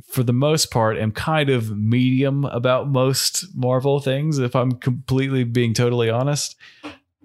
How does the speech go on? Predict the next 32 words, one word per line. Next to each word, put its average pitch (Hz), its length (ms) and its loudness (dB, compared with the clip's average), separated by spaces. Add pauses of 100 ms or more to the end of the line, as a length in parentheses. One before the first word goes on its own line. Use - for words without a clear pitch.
(100)
I'm 175 120 0
just 214 200 0
okay 202 320 2
with 107 160 -2
it. 92 200 -4
I 117 120 -4
don't 139 200 -2
hate 143 240 -4
it. 147 200 -8 (340)
I'm 123 280 0
not 120 200 0
in 120 40 -4
love 117 240 2
with 120 160 0
it. 123 160 -2
It's 123 160 2
just - 160 0
fine. 98 420 0
But 92 380 -2 (280)
this - 640 0 (680)
was 123 380 0 (100)
a 104 120 0
really, 143 480 2
really 120 340 0
good 104 440 0
opening 104 480 0
episode 87 640 -2
for 87 380 -2
this 92 220 -4
series, 90 480 0
I 80 120 -4
think. 78 440 -10